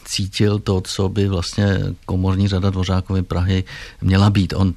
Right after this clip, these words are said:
také měl na co navazovat, protože každoročně svěřuji tuto roli kurátora, eh, komorní řady jinému umělci. V loňském roce s-, je-, ji utvářel britský houslista Daniel Hope a myslím si, že ji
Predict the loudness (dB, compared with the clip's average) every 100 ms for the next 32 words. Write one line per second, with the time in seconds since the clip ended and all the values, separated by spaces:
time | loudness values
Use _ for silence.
0 | -4 -4 2 4 6 4 2 0 -2 0
1 | 0 0 0 2 2 0 0 0 -2 -6
2 | -6 -4 -2 0 0 -2 -2 0 0 0
3 | -2 0 0 0 -2 0 0 0 -2 -2
4 | 0 0 0 -4 -10 -16 -4 2 4 4
5 | 2 0 0 -10 -14 -2 0 0 0 2
6 | 4 2 2 2 2 4 4 4 4 0
7 | 0 2 2 2 0 0 2 0 -4 -14
8 | -12 -2 2 2 2 2 4 2 -2 0
9 | 2 2 0 -2 -4 -4 -4 -2 0 0
10 | -2 -2 -2 0 0 0 0 0 0 2
11 | 4 4 2 0 -2 -8 -14 -8 -4 -4
12 | -2 0 0 -2 -4 -4 0 0 0 0
13 | 0 2 2 2 0 0 -2 -2 -2 -4
14 | -2 -4 -2 -2 -4 -12 -14 -4 0 0